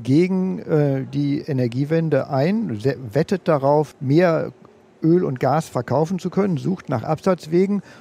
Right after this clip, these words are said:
und macht relativ wenig Anstalten im Inland, äh, Solaranlagen aufzustellen, Windräder zu installieren.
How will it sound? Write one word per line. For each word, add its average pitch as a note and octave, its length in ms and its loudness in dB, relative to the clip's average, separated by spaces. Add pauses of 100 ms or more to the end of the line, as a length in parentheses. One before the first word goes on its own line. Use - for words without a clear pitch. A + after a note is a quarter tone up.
und C#3+ 320 -4 (140)
macht C3+ 320 -2
relativ D3+ 420 0
wenig E3 300 0
Anstalten D#3 540 -2
im B2+ 160 -4
Inland, E3 560 -2
äh, C#3+ 280 0
Solaranlagen C#3+ 720 0
aufzustellen, C#3 640 0
Windräder C3+ 440 0
zu - 100 -10
installieren. A#2+ 640 -2